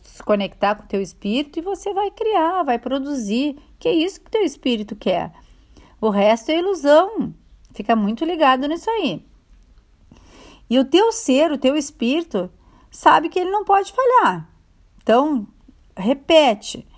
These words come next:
A tua mente falha, a tua mente é insegura, a tua mente depende de aprovação, a tua mente fica preocupada com o que os outros vão pensar de você. Mas a tua alegria vem do teu espírito.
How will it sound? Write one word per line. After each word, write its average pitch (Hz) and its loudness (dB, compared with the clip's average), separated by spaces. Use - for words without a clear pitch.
A - 0
tua 370 2
mente 311 -2
falha, 175 0
a 185 -6
tua 262 2
mente 262 -2
é 311 0
insegura, 277 -2
a - 0
tua 277 4
mente 254 -2
depende 285 -2
de 285 0
aprovação, 262 -2
a - -6
tua 302 4
mente 269 -2
fica 285 0
preocupada 285 2
com 302 0
o 285 -4
que 294 -6
os 254 -4
outros 269 -2
vão 269 0
pensar 269 -2
de 247 -6
você. 262 -2
Mas 196 2
a 202 0
tua 427 4
alegria 269 0
vem 247 -2
do 269 -6
teu 302 -2
espírito. 311 -6